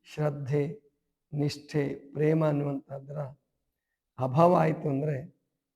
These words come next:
ನಮ್ಮ ಜೀವನಕ್ಕೆ ಸಾರ ಇರಲ್ಲ. ಅವಾಗಲೇ ಡಿಪ್ರೆಷನ್ ಆಗುವಂಥದ್ದು, ಉದ್ವಿಗ್ನತೆ ಉಂಟಾಗುವಂಥದ್ದು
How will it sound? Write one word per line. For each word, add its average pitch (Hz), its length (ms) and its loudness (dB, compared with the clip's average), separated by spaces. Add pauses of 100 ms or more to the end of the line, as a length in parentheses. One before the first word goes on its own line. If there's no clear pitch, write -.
(140)
ನಮ್ಮ 135 200 0
ಜೀವನಕ್ಕೆ 143 360 -2
ಸಾರ 135 220 -8
ಇರಲ್ಲ. 135 280 -4
ಅವಾಗಲೇ 170 640 0 (500)
ಡಿಪ್ರೆಷನ್ 147 460 0
ಆಗುವಂಥದ್ದು, 135 880 -4 (580)
ಉದ್ವಿಗ್ನತೆ 151 640 0
ಉಂಟಾಗುವಂಥದ್ದು 131 920 -6